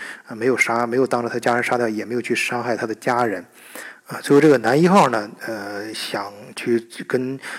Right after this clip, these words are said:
就是延续这个露娜她父亲跟德国情报局做的这个交易，结果交易没完成，他自己挂了。啊，然后露娜呢，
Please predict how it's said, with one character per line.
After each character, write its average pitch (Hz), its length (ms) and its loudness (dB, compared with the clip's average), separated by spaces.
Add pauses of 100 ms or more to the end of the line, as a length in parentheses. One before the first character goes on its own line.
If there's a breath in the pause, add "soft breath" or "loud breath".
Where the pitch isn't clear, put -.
就 120 220 6
是 127 160 6
延 113 400 -2
续 139 320 0
这 110 160 0
个 107 340 -4
露 123 120 0
娜 117 140 0
她 113 160 -2
父 131 220 -2
亲 104 260 -8
跟 117 280 -6
德 110 180 -4
国 120 80 2
情 113 160 -4
报 113 100 0
局 107 140 -4
做 113 160 -4
的 107 80 -4
这 107 60 -4
个 104 80 -2
交 117 240 0
易， 117 120 0
结 117 200 -2
果 110 180 -4
交 120 180 -4
易 120 40 -4
没 117 100 -2
完 123 220 -2
成， 120 160 -6
他 120 100 -4
自 113 180 -12
己 104 140 -12
挂 120 300 2
了。 107 120 -6 (520 loud breath)
啊， 127 200 -6
然 135 140 4
后 151 60 2
露 214 320 0
娜 143 220 2
呢， 107 200 -6